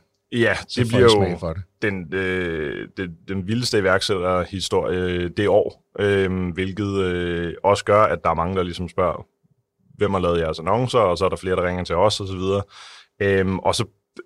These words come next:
Speaker 1: begynder man jo, så siger man ja til alle opgaver i starten, fordi man skal ligesom finde ud af, hvad fanden man skal, øh, hvordan man skal få penge, og, øh, hvad, hvad det er, man skal være. Øhm,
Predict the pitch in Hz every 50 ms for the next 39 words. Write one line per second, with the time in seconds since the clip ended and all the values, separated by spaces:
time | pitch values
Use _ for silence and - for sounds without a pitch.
0 | _ _ - 113 - - 131 135 - 92 131 117 104 95 95 92 90 92 87 85
1 | - _ _ _ _ - - - - - 92 85 82 78 85 90 87 - - 82
2 | 82 87 90 87 85 - 101 110 123 - - - - 101 98 90 85 95 90 -
3 | 87 85 82 82 82 - - - 92 90 90 92 90 92 - 92 87 92 92 92
4 | 90 85 85 - 92 92 95 92 87 - - 90 87 87 87 - - - _ _
5 | _ - - - - - _ _ _ - - 85 - - - _ _ _ - 104
6 | 104 101 101 107 104 - - 104 - 104 90 - 107 110 127 135 123 107 101 101
7 | 98 95 95 95 95 95 92 92 92 92 92 90 87 82 82 104 107 104 - 98
8 | 107 107 110 110 117 113 - - 104 92 95 104 117 120 104 107 - - 98 104
9 | 101 101 98 98 95 98 95 92